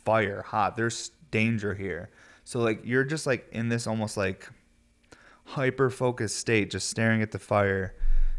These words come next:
and working. And when you get there, it's, like, this meditative place, at least for me, where you can work through things. You can think about, like, you know, maybe people that have hurt you or done you wrong and work through it yourself,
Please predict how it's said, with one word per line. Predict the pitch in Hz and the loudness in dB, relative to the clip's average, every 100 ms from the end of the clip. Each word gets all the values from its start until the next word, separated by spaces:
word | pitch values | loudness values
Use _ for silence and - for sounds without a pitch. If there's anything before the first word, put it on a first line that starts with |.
| - | -2
and | 107 101 | -2 2
working. | 117 139 110 | 4 4 0
And | 98 98 | 0 0
when | 117 | 0
you | 135 | 2
get | 113 104 | 2 2
there, | 127 135 | 4 4
it's, | 143 - | 4 2
like, | 104 | 0
this | 101 - | -2 -4
meditative | 98 95 101 104 107 95 92 | 0 2 0 0 0 -2 -4
place, | - 98 95 95 | -4 0 0 -2
at | - | -4
least | 104 101 | -2 -4
for | - 98 | -6 -4
me, | 98 95 90 - - - - - - | -2 -2 -2 -8 -16 -12 -10 -12 -8
where | 110 110 104 101 98 127 - | 2 6 8 8 4 -2 -4
you | 110 107 | -2 0
can | 117 101 95 | 0 0 2
work | 107 110 | 2 0
through | - 98 | -4 -6
things. | 90 98 92 98 95 | -6 -4 -4 -4 -6
You | |
can | 101 98 | -6 -6
think | - 110 110 | -2 -4 -2
about, | 110 101 98 - | 2 4 4 2
like, | 101 98 98 - - - - | 0 -2 -4 -12 -20 -20 -20
you | - 120 | -6 -2
know, | 110 101 | 0 0
maybe | 101 98 98 | 0 0 -2
people | - - 104 101 | -4 -4 -2 0
that | 95 | 0
have | 90 | -2
hurt | - 110 | -2 0
you | 80 107 101 | 0 0 0
or | 95 | 0
done | 101 95 | 0 -2
you | 95 | -2
wrong | 101 101 101 101 | 2 4 4 2
and | 104 101 | -2 -2
work | 107 101 | -2 -2
through | - 107 | -2 -2
it | 104 | -2
yourself, | 101 - 113 107 107 104 - | -4 -4 2 2 2 0 -6